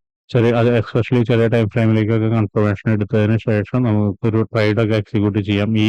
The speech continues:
ഒരു ലെവൽ, ഇപ്പോൾ വരച്ചിരിക്കുന്ന ലെവൽ, already ആ ലെവൽ വരച്ചിട്ടുണ്ട് ഹയർ ടൈം ഫ്രെയിമിൽ, എന്നാലും just ഒന്ന്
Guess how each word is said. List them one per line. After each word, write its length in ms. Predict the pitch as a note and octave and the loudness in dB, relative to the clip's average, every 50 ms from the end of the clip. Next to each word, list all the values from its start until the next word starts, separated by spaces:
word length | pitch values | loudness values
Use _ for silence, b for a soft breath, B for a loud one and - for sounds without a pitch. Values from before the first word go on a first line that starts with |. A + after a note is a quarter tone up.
| A#2 | 2
ഒരു 100 | A#2+ A#2 | 2 2
ലെവൽ, 260 | B2 A#2 A2+ A2 G#2+ A2 | 2 2 2 2 2 0
ഇപ്പോൾ 200 | G2 - A2+ A2 A2 | 0 0 -2 0 0
വരച്ചിരിക്കുന്ന 540 | G#2 G#2 - - A#2 G#2 G2+ G#2 G#2+ A2 A2+ | 0 -2 -2 -2 -2 -2 0 0 0 0 0
ലെവൽ, 240 | A2 G#2+ G2+ G2 | 2 0 0 0
already 380 | G2 G2 F#2+ F#2+ G2 G2+ G#2+ A2+ | 0 -2 -2 0 -2 0 0 0
ആ 80 | A2 A2 | 0 0
ലെവൽ 280 | A2 A2+ A2 G#2+ A2+ | 0 0 0 0 0
വരച്ചിട്ടുണ്ട് 640 | A#2+ A#2 G#2 A2+ - - A#2+ A2 C3 A#2+ A2 G2+ G#2+ A#2+ C3 A2+ A2+ G#2 G2 | 0 -2 -2 -4 -6 -6 -4 -2 0 0 0 0 0 0 0 -2 -2 0 0
ഹയർ 160 | A2 G#2 G2+ | 0 -2 -2
ടൈം 260 | G2 A2+ G#2 G2+ G2 | -2 -2 -2 -2 -2
ഫ്രെയിമിൽ, 280 | - A2 G2+ G2+ G2+ G#2 | -2 -2 -2 -2 -2 -2
എന്നാലും 340 | G2+ G2 G2 F#2+ G2+ A#2 - _ _ _ _ _ _ _ _ _ _ - | -2 -2 -2 -2 -2 -4 -4 _ _ _ _ _ _ _ _ _ _ -2
just 280 | A#2+ B2+ A#2+ - - C#3 | 0 0 0 0 0 2
ഒന്ന് 140 | B2 B2 | 2 2